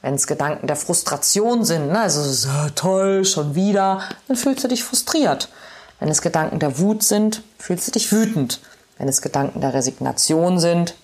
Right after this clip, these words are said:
fühlst du dich mutlos, kraftlos, resigniert und so weiter und so weiter. Ähm, was würde passieren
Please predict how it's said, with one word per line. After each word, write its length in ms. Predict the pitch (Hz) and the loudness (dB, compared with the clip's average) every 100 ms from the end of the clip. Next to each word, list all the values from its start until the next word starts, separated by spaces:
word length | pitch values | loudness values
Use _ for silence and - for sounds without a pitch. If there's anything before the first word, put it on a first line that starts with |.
| _ _ | _ _
fühlst 380 | - 131 123 - | -6 -4 -2 -4
du 40 | |
dich 200 | 143 139 | -6 -2
mutlos, 680 | 175 190 190 160 156 151 - | 2 4 2 2 2 2 -2
kraftlos, 920 | - 135 135 - - 135 135 131 - - _ _ _ _ | -2 0 0 -2 -2 -2 0 -2 -4 -8 _ _ _ _
resigniert 600 | - - - 131 - - - | -4 -4 0 0 2 -2 0
und 180 | 175 185 | 2 4
so 160 | - | 2
weiter 260 | - - - | -2 -4 -6
und 100 | - | -4
so 120 | - | -4
weiter. 280 | - - - - - - - - - - - - - - - - - - | -4 -8 -10 -16 -20 -20 -20 -18 -16 -16 -16 -18 -20 -20 -20 -20 -18 -2
Ähm, 480 | 151 143 139 135 135 - _ _ _ _ _ _ - - - - | 2 4 2 0 -4 -16 _ _ _ _ _ _ -20 -20 -20 -4
was 260 | 143 - | -2 2
würde 180 | 180 190 | 2 2
passieren 920 | 190 151 - - - 233 185 202 269 | 0 -2 0 0 2 2 4 2 0